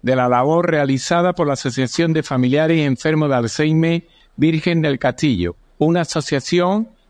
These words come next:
que sigue creciendo, ofreciendo un amplio abanico de servicio con el principal objetivo de mejorar la calidad de vida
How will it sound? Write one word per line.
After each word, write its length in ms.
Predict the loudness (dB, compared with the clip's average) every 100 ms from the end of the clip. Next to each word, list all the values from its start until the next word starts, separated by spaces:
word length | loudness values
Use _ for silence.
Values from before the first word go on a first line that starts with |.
| -4
que 120 | -4
sigue 340 | 0 0 0
creciendo, 640 | -2 -4 0 0 2 0 -6 _ _ -4
ofreciendo 840 | -4 0 -2 -2 0 2 2 2
un 180 | 2 0
amplio 320 | -2 0 0
abanico 400 | 2 0 0 0
de 100 | 0
servicio 580 | 0 -2 0 0 0 0
con 180 | 2 0
el 140 | -2
principal 640 | -2 -2 0 -2 0 0 0
objetivo 500 | -2 -2 0 2 2
de 80 |
mejorar 460 | 0 -2 -2 0 2
la 180 | 2 0
calidad 400 | 0 2 2 2
de 100 | 2
vida 400 | 2 2 0